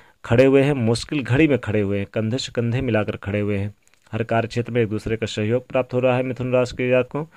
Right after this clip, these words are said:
और इंपॉर्टेंट काम एक दूसरे के सहयोग से पूरा होता नजर आएगा। अगर आपके यानी जीवन साथी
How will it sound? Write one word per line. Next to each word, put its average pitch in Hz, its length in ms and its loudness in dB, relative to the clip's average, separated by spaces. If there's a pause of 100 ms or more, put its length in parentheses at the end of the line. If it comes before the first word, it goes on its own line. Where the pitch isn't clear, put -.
(400)
और 131 380 6
इंपॉर्टेंट 156 540 -4
काम 147 340 2
एक 117 160 2
दूसरे 123 260 0
के 139 120 0
सहयोग 120 380 0
से - 140 -4
पूरा 113 280 0
होता 110 240 -2
नजर 110 240 2
आएगा। 101 320 0
अगर 107 200 -2
आपके 123 380 0
यानी - 960 -4
जीवन 120 280 0
साथी 139 580 0